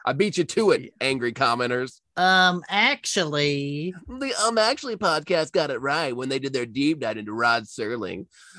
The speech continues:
Speaker 2: Uh,
Speaker 1: Uh,
Speaker 2: <laughs> Jovial
Speaker 1: but
Speaker 2: Bob said his, his
Speaker 1: <laughs>
Speaker 2: writing process, so that I create a, a, a cheat sheet on every character in the book. I write down the character name and a few characteristics that really helps me.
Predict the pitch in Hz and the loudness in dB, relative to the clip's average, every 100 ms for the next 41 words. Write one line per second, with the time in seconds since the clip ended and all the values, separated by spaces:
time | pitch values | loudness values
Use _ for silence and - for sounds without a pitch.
0 | 160 - 131 131 123 131 139 _ _ _ | -6 0 4 4 4 2 -4 _ _ _
1 | _ _ - 170 196 160 143 151 185 156 | _ _ 2 2 6 4 4 4 4 4
2 | 135 - 139 135 139 123 127 - 233 - | 0 -4 -4 -2 -4 -4 2 4 4 4
3 | 170 156 156 131 135 127 - 127 123 - | 2 4 2 0 -2 -4 -4 -6 -6 -12
4 | - _ _ - 151 156 - 156 175 180 | -20 _ _ 0 2 2 2 2 4 4
5 | 165 135 139 131 120 - 135 123 - 220 | 2 0 -4 -4 -8 -10 -10 -8 -4 -2
6 | 226 - 165 156 139 135 135 151 139 165 | -2 -2 0 0 0 -2 -4 -6 -2 -2
7 | 156 170 165 147 135 135 131 _ _ _ | -2 -4 -6 -4 -2 -2 -4 _ _ _
8 | 120 120 143 143 139 131 - 156 151 156 | -8 -4 -2 -2 -2 -4 -2 -2 -2 -4
9 | 135 139 139 127 - 143 135 151 143 139 | -2 -2 -2 -6 -6 -8 -6 -4 -4 -4
10 | 139 131 123 131 123 - - _ _ - | -6 -6 -6 -8 -10 -12 -18 _ _ -6
11 | 123 127 139 135 143 135 - 113 101 | -6 -2 -2 0 0 -2 -6 -8 -10